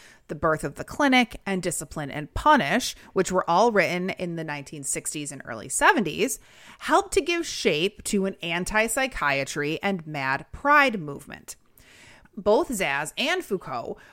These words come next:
were writing about the ways that the authorities used systems of surveillance to control aberrant behaviors, this is biopower, as Foucault calls it, and,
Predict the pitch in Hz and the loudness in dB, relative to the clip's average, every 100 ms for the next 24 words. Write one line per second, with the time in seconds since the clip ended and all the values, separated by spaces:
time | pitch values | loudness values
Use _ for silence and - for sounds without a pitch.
0 | - 214 196 190 269 285 294 320 220 151 | -2 2 4 4 2 0 0 -2 -2 -2
1 | 160 151 180 175 175 165 - 302 339 202 | -2 -6 -6 -4 -4 -2 -2 2 2 2
2 | 147 160 - 180 208 285 - - 202 175 | 0 -4 -4 -4 -4 -2 -4 -2 -2 -2
3 | - 160 165 185 175 - 170 165 160 160 | -2 -2 -2 -6 -4 -4 -4 -4 -4 -4
4 | 160 190 - - _ _ - 208 202 - | -6 -6 -8 -10 _ _ -6 -2 -2 2
5 | 196 160 - 160 170 214 240 220 208 156 | 2 2 2 2 4 4 2 0 0 0
6 | 143 135 139 202 - _ - 170 160 143 | -2 -4 -4 -4 -8 _ -10 -8 -6 -10
7 | _ - 160 196 185 175 135 131 143 127 | _ -16 2 6 6 4 -2 -4 -2 0
8 | 110 135 240 - 160 - 151 - 139 - | 0 0 -2 -4 -6 -6 -10 -8 -8 -8
9 | 123 110 139 143 - - - - - 226 | -6 -6 -4 -6 -8 -20 -20 -20 -4 4
10 | 214 196 190 | 6 6 2